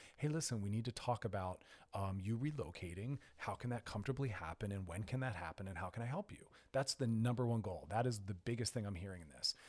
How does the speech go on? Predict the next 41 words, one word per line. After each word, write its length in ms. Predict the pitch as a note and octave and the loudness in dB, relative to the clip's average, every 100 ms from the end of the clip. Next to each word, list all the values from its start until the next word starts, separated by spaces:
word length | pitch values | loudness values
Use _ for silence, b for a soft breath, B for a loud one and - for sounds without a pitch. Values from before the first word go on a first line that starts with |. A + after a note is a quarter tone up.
| B - | B -2
Because 240 | B2 B2 | 0 2
even 200 | C3 D3 | 2 4
if 220 | C#3+ - B B - | 4 2 B B 2
you 100 | A2 | 6
say 240 | - A2 | 6 6
to 100 | A2 | 2
this 140 | G2 | 0
girl, 500 | - A2 G#2 F#2+ F#2 - A2 | 0 0 2 0 -4 -6 -2
"You 140 | A2+ | 0
can't 200 | - C3+ | 2 4
come 120 | B2+ | 4
over 200 | B2 A2+ | 4 4
right 180 | A2+ G2 | 2 2
now, 300 | G#2 G#2 G2+ F2+ | 0 0 0 0
I'll 80 | |
just 180 | G2 G#2+ | -2 -2
come 160 | - G#2 | 0 0
over 220 | G2 G2 | 0 -2
and 100 | G2 | -2
see 180 | - G#2 | 0 -2
you 200 | F#2+ F#2 | -2 -4
at 60 | F2+ | -2
your 140 | C3+ | -2
place," 340 | B2 F#2+ F#2+ B B B - | -2 -2 -2 B B B 0
that 120 | C3 | 4
doesn't 300 | D#3 D3 C#3+ | 4 2 0
resolve 480 | A2+ G2 G#2+ G#2 E2+ | -2 0 2 2 0
the 60 | G2+ | -6
fact 320 | G2+ F2 - | -4 -4 -4
that 200 | F2 F2 | -6 -6
you 160 | G2+ | -4
two 340 | G2+ - G2+ G2 | -4 -2 -2 -2
aren't 160 | F#2 F#2+ | -4 -6
gonna 140 | F#2 | -6
be 80 | F2+ | -4
able 80 | F2+ | -4
to 40 | |
be 120 | F2+ | -6
roommates, 440 | F2 F#2 E2 D2+ - | -4 -6 -6 -10 -10
because 340 | - G2+ F2+ | -6 -6 -4
that, 320 | G2 G2+ - | -2 -2 -4